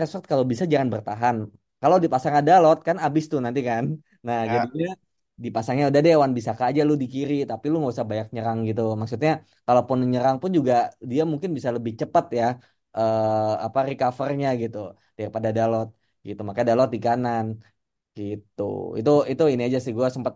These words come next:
Speaker 1: baca ada yang bilang kayak gitu dan itu cukup masuk akal sih.
Speaker 2: Ya, cukup, cukup, cukup make sense gitu. Walaupun kalau secara attacking ways, eh, Rashford sama Wan Bisaka nggak nyambung sama sekali ya.
Speaker 1: Iya.
Speaker 2: Itu emang <laughs> dua pemain itu emang nggak ada chemistry-nya sama sekali sih, makanya
Speaker 1: Iya,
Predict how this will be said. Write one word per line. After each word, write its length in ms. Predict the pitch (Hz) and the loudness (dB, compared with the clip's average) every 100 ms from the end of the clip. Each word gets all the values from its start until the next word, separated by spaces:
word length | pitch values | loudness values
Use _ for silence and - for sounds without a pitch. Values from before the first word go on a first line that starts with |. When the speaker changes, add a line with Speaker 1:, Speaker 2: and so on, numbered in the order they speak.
| 123 | -4
Speaker 1:
baca 180 | 107 147 | 0 0
ada 100 | 117 113 | 0 -2
yang 100 | 110 | -2
bilang 180 | 110 110 | -2 -2
kayak 120 | 117 107 | -4 -4
gitu 100 | 110 107 | -4 -4
dan 80 | 107 | -6
itu 100 | 110 151 | -6 -4
cukup 160 | 143 113 113 | -4 -4 -6
masuk 160 | 107 110 | -6 -6
akal 200 | 113 110 104 | -2 -2 -4
sih. 100 | 104 98 - _ _ _ _ _ 202 | -10 -16 -18 _ _ _ _ _ -10
Speaker 2:
Ya, 80 | 247 254 | -10 -10
cukup, 200 | 175 196 196 | -12 -12 -12
cukup, 200 | 170 185 180 - | -12 -14 -14 -20
cukup 180 | 151 156 | -14 -10
make 120 | 151 151 | -8 -10
sense 180 | 127 170 - | -12 -14 -16
gitu. 120 | 113 120 120 | -14 -10 -8
Walaupun 280 | 120 180 175 151 | -6 -6 -4 -4
kalau 160 | 135 131 | -4 -4
secara 200 | 139 127 76 | -4 -2 -4
attacking 340 | - 123 123 127 | -6 -8 -6 -4
ways, 160 | 160 160 - _ _ _ _ _ _ - | -4 -6 -14 _ _ _ _ _ _ -2
eh, 280 | 127 120 113 120 | 0 0 -4 0
Rashford 320 | 120 - 165 160 | 0 0 -2 -2
sama 140 | 147 139 | 0 0
Wan 120 | 135 | -2
Bisaka 260 | 120 127 143 165 | -4 0 0 0
nggak 140 | 117 117 | -2 -4
nyambung 320 | 127 123 120 123 | -6 -6 -6 -4
sama 140 | 123 123 | -4 2
sekali 220 | 135 160 120 | 2 4 0
ya. 60 | 110 - | -4 0
Speaker 1:
Iya. 400 | 143 180 175 160 151 110 - - 330 - | 4 6 8 8 6 4 -10 -4 -4 -4
Speaker 2:
Itu 120 | - 180 | 0 2
emang 160 | 170 147 143 | 2 0 -4
<laughs> 80 | |
dua 140 | 131 147 | -2 2
pemain 260 | 180 156 151 | 2 2 2
itu 80 | 156 190 | 4 4
emang 140 | 165 | 4
nggak 140 | 143 131 | 2 0
ada 100 | 135 131 | -2 0
chemistry-nya 500 | 160 151 147 139 143 | 0 0 0 -2 0
sama 140 | 147 135 | 0 -2
sekali 200 | 131 165 160 | 2 2 2
sih, 80 | 139 135 | -4 -6
makanya 220 | 127 160 | -2 2
Speaker 1:
Iya, 120 | 170 | 6